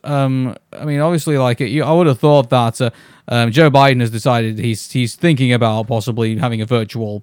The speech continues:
um, inauguration. So likelihood is that, uh, I mean, they're, they're putting up this, uh, inauguration stage all around now at the moment, but, uh, I mean, obviously they're still wondering if, uh, that's even a good thing to do at the moment, given the state of the pandemic at the minute. So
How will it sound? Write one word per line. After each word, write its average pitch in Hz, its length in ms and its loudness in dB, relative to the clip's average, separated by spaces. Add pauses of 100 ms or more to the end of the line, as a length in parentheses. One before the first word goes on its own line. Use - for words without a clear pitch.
um, 113 320 -6
inauguration. 113 760 -4
So 110 240 -8 (380)
likelihood 131 440 2
is 113 200 2
that, 107 320 -4
uh, 110 60 0
I 110 120 -4
mean, 113 160 -4
they're, 123 140 -4
they're 139 120 -2
putting 190 200 2
up 147 80 -2
this, 131 160 -2
uh, 143 60 0
inauguration 127 920 -2
stage 113 540 -6 (180)
all 117 320 -2
around 113 260 -2
now 113 300 0
at 104 60 -6
the 110 60 -6
moment, 113 340 0
but, 110 240 -6
uh, 113 100 -2 (320)
I 131 60 0
mean, 117 380 -2
obviously 123 360 -4
they're 117 300 -4
still 120 260 2
wondering 117 320 -2
if, 110 220 -4
uh, 113 100 0
that's 110 220 -4
even 110 160 -4
a - 40 -6
good 110 140 -2
thing 110 140 -6
to 110 100 -8
do 120 140 0
at 110 80 -4
the 104 40 -10
moment, 101 220 -10
given 107 220 -8
the 104 120 -8
state 113 220 -4
of 104 60 -8
the - 80 -10
pandemic 110 480 -6
at 113 80 -10
the - 40 -14
minute. - 280 -14 (320)
So - 340 -12